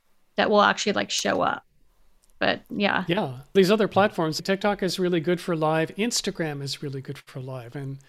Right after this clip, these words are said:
Speaker 1: Yeah.
Speaker 2: the reason being that when you're doing something on a platform like Instagram, the algorithm really works in your favor. So between you and the guest, Instagram is telling all of your guests' connections that they're live.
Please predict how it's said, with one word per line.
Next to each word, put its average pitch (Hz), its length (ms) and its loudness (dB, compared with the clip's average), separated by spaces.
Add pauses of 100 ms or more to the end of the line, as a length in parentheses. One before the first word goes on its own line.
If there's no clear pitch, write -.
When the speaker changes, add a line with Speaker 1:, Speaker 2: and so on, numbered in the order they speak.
Speaker 1:
Yeah. 214 100 0
Speaker 2:
the 151 60 2
reason 175 280 2
being 156 280 0
that 147 260 -4 (520)
when 165 340 -2
you're 143 220 -4 (140)
doing 202 300 2
something 156 360 -2
on 147 340 -6
a 156 100 -10
platform 156 440 -6
like 139 180 -6
Instagram, 143 760 -4 (300)
the 160 140 0
algorithm 160 600 2
really 143 220 -4
works 143 320 -8
in 147 80 -8
your 131 120 -10
favor. 147 440 -10
So 135 380 -8 (280)
between 165 320 0
you 180 200 6
and 160 120 0
the 147 40 -2
guest, 160 520 -2 (520)
Instagram 160 600 0
is - 300 -4 (260)
telling 165 640 -2 (720)
all 170 260 4
of 147 120 2
your 147 120 -2
guests' 165 640 0 (320)
connections 160 840 -4 (100)
that 139 140 -10
they're 156 120 -6
live. 165 460 -4